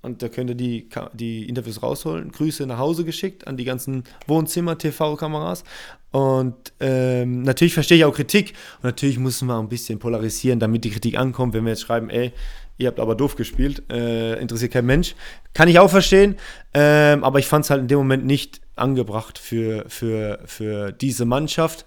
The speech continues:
Nicht aufgrund des Saisonverlaufs, nicht falsch verstehen, oder aufgrund des Spiels, da war's,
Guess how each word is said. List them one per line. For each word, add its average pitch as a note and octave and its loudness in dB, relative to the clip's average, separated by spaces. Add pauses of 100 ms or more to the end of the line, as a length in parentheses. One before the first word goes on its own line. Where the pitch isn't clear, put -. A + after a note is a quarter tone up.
(120)
Nicht G#3 4
aufgrund D#3 0
des - -2
Saisonverlaufs, C3 -4
nicht A#2+ -8
falsch C3 -2
verstehen, D#3+ -8
oder C3+ 0
aufgrund B2+ -2
des A2+ -4
Spiels, F#3 0
da A#2+ 0
war's, D#3+ 0